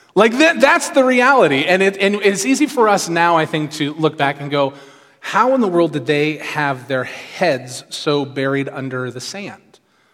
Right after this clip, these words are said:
with the realities of smoking?" And so just, like, a thought experiment. If a time traveler showed up here today, whoop, whoop, whoop, whoop, whoop, they show up on stage, and they're from, you know, the year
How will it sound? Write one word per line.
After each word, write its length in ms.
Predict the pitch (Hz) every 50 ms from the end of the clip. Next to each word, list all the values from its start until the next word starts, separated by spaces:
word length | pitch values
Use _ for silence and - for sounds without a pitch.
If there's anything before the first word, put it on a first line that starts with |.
| _ _ -
with 240 | 127 143 139 - -
the 80 | 143
realities 560 | 135 143 139 127 117 117 117 120 127 127 123 139
of 100 | 135 -
smoking?" 500 | - 180 180 180 175 - 104 95 - _ _ _ _ _ _ _ _ _ _ _ _ _ - -
And 100 | 175 -
so 80 | 233
just, 200 | 233 226 233 -
like, 260 | 277 226 220 220 190
a 60 | 185 -
thought 260 | - 165 151 151 139
experiment. 560 | 113 - - - 123 113 110 107 107 - _ _ - - - - - - -
If 100 | 175 170
a 60 | 185
time 300 | - - 226 240 240 240
traveler 420 | - - 196 170 151 139 139 139 139
showed 260 | - - 143 139 135
up 140 | 135 131 -
here 300 | - 135 127 123 120 120
today, 460 | - - 131 123 120 110 104 110 113 _ _ _ _ _
whoop, 180 | 208 247 247 247 233
whoop, 160 | 214 - -
whoop, 160 | 190 180 -
whoop, 180 | 185 156 - -
whoop, 200 | 123 110 _ -
they 80 | 135
show 140 | - - 185
up 120 | 170 165 139
on 100 | 135 113
stage, 380 | - - 107 95 - - - _ _ _ - - _ _
and 160 | - 135 160 180
they're 140 | 202 226
from, 500 | 214 220 - 208 190 185 175 175 170 170 175
you 100 | 170 165
know, 220 | 160 151 147 143 135
the 100 | 147 147
year 540 | 147 156 156 156 156 151 151 156 151 147